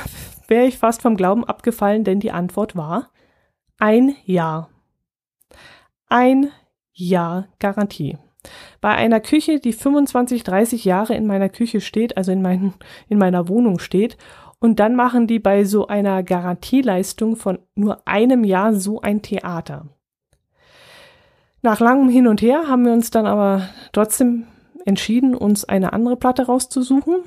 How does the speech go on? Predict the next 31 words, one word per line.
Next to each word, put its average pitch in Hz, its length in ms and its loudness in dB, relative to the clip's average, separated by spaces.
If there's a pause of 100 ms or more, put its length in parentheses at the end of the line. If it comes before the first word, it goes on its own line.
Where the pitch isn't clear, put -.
(140)
Ich 226 180 -2
war 208 120 2
inzwischen 226 440 0
an 202 160 -2
einem 202 200 0
Punkt, 240 360 -2
wo 214 80 0
ich 208 100 -4
keinen 175 220 -4
Bock 175 200 -4
mehr 226 160 -2
hatte. 320 280 -2 (800)
Denn, 196 380 2
wie 202 200 -4
gesagt, 196 320 -2
diese 196 220 -2
Platte, 202 400 -2
das 208 180 -6
ist - 200 -8
ja 190 100 -2
doch 180 420 -6
sehr, 220 460 0
ein, 185 200 -4
ein 196 220 0
sehr 202 340 2
dominantes 196 840 0 (360)
Aussch-, - 800 -4
ja, 202 260 -2
eine 190 240 -4 (120)
Ausstattungsstück. - 1300 -4 (640)
Und 226 440 2